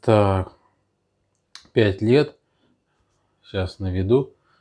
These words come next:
Состав, ничего лишнего нету. Говядина, жир, лук, соль, лист лавровый, перец чёрный. Так, что тут ещё? Триста двадцать пять грамм. Так, завод.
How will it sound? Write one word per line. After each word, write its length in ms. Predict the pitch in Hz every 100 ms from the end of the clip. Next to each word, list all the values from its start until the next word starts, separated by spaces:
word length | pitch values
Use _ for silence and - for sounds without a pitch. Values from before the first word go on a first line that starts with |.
| _
Состав, 500 | - 104 - 170 -
ничего 360 | 110 101 117
лишнего 340 | 117 113 - 101
нету. 300 | 101 98 92
Говядина, 500 | 101 110 131 110 95
жир, 240 | 95 95
лук, 260 | 92 95 -
соль, 280 | 131 131
лист 360 | 113 101 98 -
лавровый, 380 | 90 95 113 101
перец 300 | - 95 92
чёрный. 500 | - 98 90 92 95 _ _ _ _ _ _ _ _ _
Так, 580 | - 117 104 95 90 - - -
что 220 | - 123
тут 180 | - -
ещё? 220 | 92 101 - -
Триста 380 | 113 98 -
двадцать 360 | 101 101 98 -
пять 260 | 104 98 104
грамм. 400 | 113 143 170 165 _ _ _ _ _ _ _ _ _ _ _ _ _ _ _ _ _
Так, 260 | 110 98
завод. 640 | 95 104 104 107 139 156